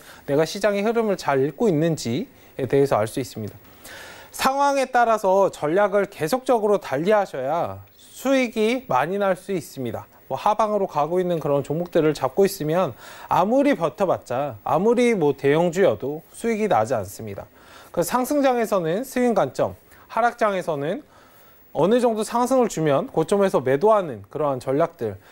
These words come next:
현금 확보를 지속적으로 하는 그러한 전략들이 있어야 될 것이고, 일단 전략은 많으면 많을수록 좋습니다. 근데 상승장에서는 뭐 고점에 매도하고 있고 갑자기, 네, 뭐 하락장에서 갑자기 스윙 관점에서 접근을 한다거나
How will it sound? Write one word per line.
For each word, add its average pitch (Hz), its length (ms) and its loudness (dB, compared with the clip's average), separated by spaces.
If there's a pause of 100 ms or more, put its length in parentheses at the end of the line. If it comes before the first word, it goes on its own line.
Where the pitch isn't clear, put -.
(120)
현금 247 260 0
확보를 226 440 2
지속적으로 190 560 2
하는 196 400 -2
그러한 160 260 -2
전략들이 185 540 -2
있어야 143 520 0 (320)
될 170 160 -2
것이고, 156 520 -2 (1200)
일단 214 300 0
전략은 240 720 2
많으면 240 480 2
많을수록 165 500 -2
좋습니다. 123 560 -2 (320)
근데 208 200 2
상승장에서는 247 1080 2
뭐 156 120 -2
고점에 220 380 2
매도하고 147 540 2
있고 113 200 -12
갑자기, 110 540 -8 (260)
네, 92 280 -12 (480)
뭐 123 120 0
하락장에서 202 760 0
갑자기 - 280 -4
스윙 302 300 0
관점에서 160 480 0
접근을 127 400 -4
한다거나 147 600 -4